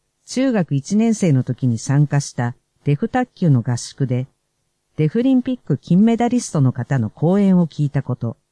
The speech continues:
自分も出てみたいと憧れて、卓球に取り組む姿勢が変わりました。そして、中学三年生で出場したデフ卓球の全国大会で三位になったことが自信になり、私も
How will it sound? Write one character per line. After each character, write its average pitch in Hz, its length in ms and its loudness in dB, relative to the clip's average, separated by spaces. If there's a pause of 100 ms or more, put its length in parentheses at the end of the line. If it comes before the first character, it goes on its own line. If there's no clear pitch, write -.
(1000)
自 160 260 -2
分 240 200 4
も 233 100 6
出 226 160 2
て 226 140 2
み 156 120 6
た 185 160 0
い 170 80 0
と 120 140 -4
憧 139 380 0
れ 135 120 0
て、 135 240 -4 (440)
卓 156 200 -4
球 226 180 0
に 214 120 4
取 180 200 0
り 208 40 -4
組 233 180 4
む 156 60 6
姿 135 320 -4
勢 - 0 -
が 127 160 -2
変 127 100 -2
わ 139 80 2
り 165 100 6
ま 160 120 6
し - 140 -6
た。 117 180 -14 (1160)
そ - 200 -4
し - 140 -8
て、 165 220 0 (180)
中 269 240 -4
学 226 200 -2
三 180 260 2
年 185 180 4
生 143 220 0
で 117 120 -4
出 - 300 -8
場 156 200 2
し - 140 -6
た 135 220 -4 (200)
デ 147 120 0
フ - 100 -8
卓 247 260 -4
球 175 160 2
の 127 140 4
全 165 240 2
国 190 140 -2 (120)
大 180 200 0
会 123 220 -4
で 113 200 -8 (180)
三 240 380 0
位 180 40 6
に 127 120 4
な 139 120 2
っ - 20 -20
た - 180 -6
こ - 120 -10
と 120 120 -6
が 110 100 -10
自 110 140 -10
信 165 280 2
に 160 100 4
な 151 120 4
り、 113 160 -4 (880)
私 220 420 0
も 233 220 2